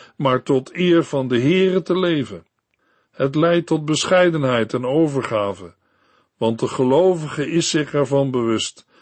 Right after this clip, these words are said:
alleen te kunnen leven van wat de Heere heeft gegeven. In de volgende uitzending lezen we Galaten zes, vers één tot en met vijf.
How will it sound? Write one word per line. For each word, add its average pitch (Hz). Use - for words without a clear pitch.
alleen 175
te 175
kunnen 165
leven 135
van 117
wat 110
de 110
Heere 156
heeft 151
gegeven. 107
In 104
de 104
volgende 117
uitzending 147
lezen 170
we 165
Galaten 160
zes, -
vers -
één 143
tot 143
en 151
met 151
vijf. -